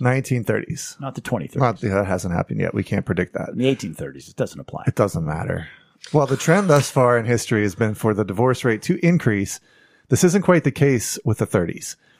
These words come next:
Speaker 1: Due to the Depression in the thirties, many couples stayed together because they couldn't afford the aftermath of divorce. It wasn't until the unemployment rate went down that in,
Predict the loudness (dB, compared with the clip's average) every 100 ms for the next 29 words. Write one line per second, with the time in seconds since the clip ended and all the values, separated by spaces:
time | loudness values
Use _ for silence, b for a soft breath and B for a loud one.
0 | _ _ -6 4 4 6 2 4 4 4
1 | 0 0 -2 0 2 2 2 -2 0 0
2 | 2 2 0 0 0 0 0 0 2 0
3 | -2 -2 0 -2 -2 -4 0 0 0 -2
4 | 0 -2 -2 -2 -2 -2 -4 0 0 0
5 | -4 -12 b b b b b 2 4 4
6 | 2 2 2 2 2 2 2 2 0 2
7 | 0 2 2 0 0 0 2 -2 0 2
8 | 0 -2 -6 -4